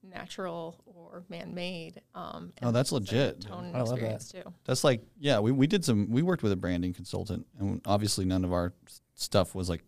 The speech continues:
Speaker 2: really physically manifested, but that makes a whole lot of sense. When you're a brick and mortar,
Speaker 1: Mm-hmm.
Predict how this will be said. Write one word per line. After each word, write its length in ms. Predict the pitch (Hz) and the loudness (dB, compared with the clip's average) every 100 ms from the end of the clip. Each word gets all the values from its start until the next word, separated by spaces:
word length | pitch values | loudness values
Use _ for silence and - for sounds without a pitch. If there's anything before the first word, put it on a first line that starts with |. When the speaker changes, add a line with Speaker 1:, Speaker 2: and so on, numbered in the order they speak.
| _ _ _ - | _ _ _ -4
Speaker 2:
really 220 | 101 90 | 0 0
physically 500 | - 110 95 92 95 | 2 2 2 0 0
manifested, 720 | 92 92 98 90 87 - 90 | 2 2 2 0 -4 -4 -4
but 120 | 90 | -2
that 160 | 90 98 | 0 2
makes 220 | 101 101 | 0 0
a 40 | |
whole 140 | 92 101 | 0 2
lot 120 | 87 | 0
of 80 | 78 | -2
sense. 340 | 104 95 - | -4 -4 -6
When 120 | 95 95 | -10 -4
you're 120 | 92 | -2
a 40 | |
brick 220 | 87 98 | 2 0
and 100 | 98 | 2
mortar, 420 | 92 98 95 90 92 - | 2 2 2 0 -2 -12
Speaker 1:
Mm-hmm. 220 | 196 214 | -14 -12